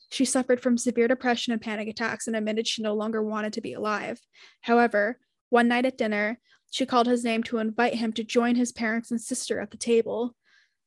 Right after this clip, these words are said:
That's when his toy train went off as if an answer to her call. The train's horn is only operable by pressing a switch. It is impossible for it to turn off and on without any force. The woman said the incident reminded her that her son is always with her, and it gave her a purpose in life again.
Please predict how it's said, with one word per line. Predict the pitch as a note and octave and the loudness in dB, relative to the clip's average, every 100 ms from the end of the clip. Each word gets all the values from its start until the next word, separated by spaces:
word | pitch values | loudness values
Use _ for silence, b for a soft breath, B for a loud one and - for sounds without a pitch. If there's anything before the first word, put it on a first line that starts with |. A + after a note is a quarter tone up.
| _ | _
That's | A3+ A#3+ C4+ | 0 2 0
when | A#3+ | 2
his | A#3 - | 0 0
toy | A#3 | -2
train | A3 - A3+ G#3+ | -2 -2 -2 -2
went | G3 | -2
off | G3 G#3 G#3+ | -4 -6 -6
as | A3 G#3+ | -6 -4
if | A3 | -4
an | A3 | -4
answer | G3 G#4 - G#3+ | -6 -6 -6 -8
to | G3+ | -6
her | - - | -10 -10
call. | F#3+ - - - _ _ | -10 -10 -10 -14 _ _
The | B3 | -8
train's | - B3+ C4+ - | 0 2 2 2
horn | C4 A3+ A3 | 2 2 0
is | A3 | 0
only | A#3 A#3 | 0 0
operable | G#3+ G#3+ G#3 G#3 | -2 -2 -4 -2
by | G3 | -4
pressing | G#3 A#3+ A3 G#3 | -6 -4 -4 -6
a | G#3 | -8
switch. | - G3+ - - - b b b b b | -8 -8 -8 -10 -10 b b b b b
It | A#3 | 2
is | A#3+ | 2
impossible | A#3 A#3+ B3+ - A#3+ | 2 2 0 2 0
for | A#3+ | 2
it | A3 | -4
to | A3 | -2
turn | A#3 G#3 | -4 -2
off | G#3 G#3+ - | -2 -4 -4
and | A3+ | -2
on | G#3 G3+ F#3+ G#3+ | 2 2 0 -2
without | A3 A3+ G3 | -4 -2 -2
any | G#3+ G#3+ G#3 | -2 -4 -4
force. | - - - - - - _ _ _ | -6 -6 -6 -6 -8 -12 _ _ _
The | B3 | 4
woman | A#3+ A#3+ | 4 4
said | A#3+ B3 | 2 0
the | A3 | 0
incident | G#3+ G#3+ A3+ G3+ | -4 -2 -2 0
reminded | G#3 G#3 A3 G#3+ | 0 0 0 -2
her | G#3+ G3+ G#3 - b b b | 0 -2 -2 -8 b b b
that | A3 | -2
her | A3+ | -2
son | A3 A3 | -2 -2
is | A3 A3 | -4 -2
always | A3 A3 A3+ A3 | 0 2 0 -2
with | G#3 | -6
her, | G#3+ G3+ | -4 -4
and | G3+ A3 | -4 -4
it | A3 | -2
gave | G#3 G#3+ | -2 -2
her | A3+ | -2
a | G#3 | -4
purpose | A3+ - A3 A3 | -4 -8 -8 -10
in | A3 | -10
life | G#3 G#3+ A3+ | -10 -12 -12
again. | A3 C3+ A3+ | -10 -10 -10